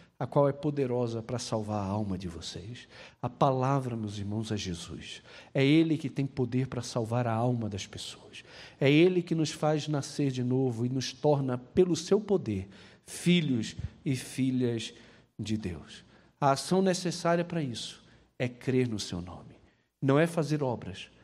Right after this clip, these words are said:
é crer, é confiar, é se sujeitar a Jesus como verbo de Deus, como o próprio Deus que se fez homem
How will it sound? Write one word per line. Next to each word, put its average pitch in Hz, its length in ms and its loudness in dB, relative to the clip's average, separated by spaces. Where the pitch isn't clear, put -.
é 139 120 -2
crer, 117 600 0
é 123 100 -2
confiar, 120 760 -4
é 135 60 -4
se 139 180 -2
sujeitar 160 1160 0
a 147 100 2
Jesus 120 720 -2
como 127 240 2
verbo 120 420 0
de 117 100 -8
Deus, 104 360 -4
como 117 240 -4
o - 20 -10
próprio 123 420 -4
Deus 92 440 -8
que - 80 -6
se 113 160 -2
fez 113 360 0
homem 101 340 -2